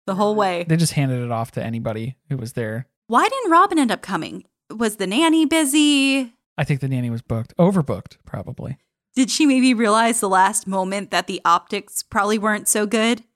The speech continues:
Speaker 1: Did she get scared
Speaker 2: I don't think she would have put
Speaker 1: of the
Speaker 2: those,
Speaker 1: gathering?
Speaker 2: I don't think she would have put that together. She wouldn't have realized that maybe it's not a good idea for me to, to go in that capacity and to travel and to be the wife that he goes to a wedding with.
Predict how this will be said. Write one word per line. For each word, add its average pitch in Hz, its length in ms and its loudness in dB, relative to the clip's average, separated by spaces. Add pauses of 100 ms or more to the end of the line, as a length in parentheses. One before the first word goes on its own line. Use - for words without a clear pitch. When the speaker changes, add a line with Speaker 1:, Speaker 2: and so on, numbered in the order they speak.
(120)
Speaker 1:
Did 208 120 -6
she - 120 -4
get 190 200 0
scared 208 640 0
Speaker 2:
I 170 60 2
don't 156 180 2
think 143 120 0
she - 100 -10
would 139 100 -8
have 139 80 -12
put 139 120 -4
Speaker 1:
of 185 100 2
the 123 60 -2
Speaker 2:
those, 190 120 -4
Speaker 1:
gathering? 196 480 0
Speaker 2:
I 190 80 4
don't 151 140 2
think 143 120 0
she - 100 -6
would 151 60 -8
have - 60 -20
put - 120 -6
that - 160 -8
together. - 380 -10 (260)
She - 100 -2
wouldn't 180 200 2
have 156 100 0
realized 135 640 0
that 135 260 0
maybe 247 400 -4
it's 135 180 -6
not 143 160 2
a 135 60 -2
good 131 120 -4
idea 113 360 -6
for 135 160 -12
me 117 200 -8
to, 107 260 -6 (240)
to 156 100 -2
go 139 420 2
in 139 120 -4
that 127 200 -6
capacity 123 800 -6 (320)
and 139 140 -8
to 131 60 -8
travel 123 680 -2
and 120 340 -4 (240)
to 156 140 0
be 175 320 2
the 156 160 2
wife 147 320 4
that 147 160 0
he 147 140 0
goes 143 340 2
to 143 140 2
a 131 60 0
wedding 127 300 -2
with. 104 320 -10